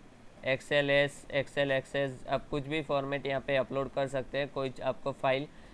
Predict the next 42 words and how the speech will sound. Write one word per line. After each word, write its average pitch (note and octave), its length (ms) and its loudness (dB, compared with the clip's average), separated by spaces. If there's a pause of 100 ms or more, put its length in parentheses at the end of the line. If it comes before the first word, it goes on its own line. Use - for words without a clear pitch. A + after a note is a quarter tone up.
(240)
choose D3+ 240 0
करना C#3 280 4
हो C3+ 160 4
तो, B2+ 180 -2
but C#3+ 200 2
ये D3 120 2
कोई D3 160 0
mandatory C#3 560 0
field C#3+ 260 -2
नहीं C#3+ 100 0
है, D3 160 0
इसको C3+ 200 -4
आप C#3 120 0
skip D3+ 220 -4
भी C#3 140 -2
कर C3+ 180 0
सकते B2+ 280 -6
हैं। C#3 100 2
तो C#3 160 -4
total C#3 400 -2
आपको C#3+ 240 0
ये C#3 240 0 (440)
पहले C#3 220 6
के D3 140 2
चार D3 320 4
question C#3 440 -2
का C#3 160 2
जो C3 200 -2
है C#3+ 120 4
answer C3 380 0
देना C3 320 0
होगा। B2+ 380 0 (440)
And C3 220 2
then C#3+ 260 4
next D3+ 520 0
save D3 260 2
और C3+ 200 2
submit। C3 500 -2
तो C3 80 2
आप, C3+ 260 4
अ, C3+ 140 4
अगर C3+ 420 0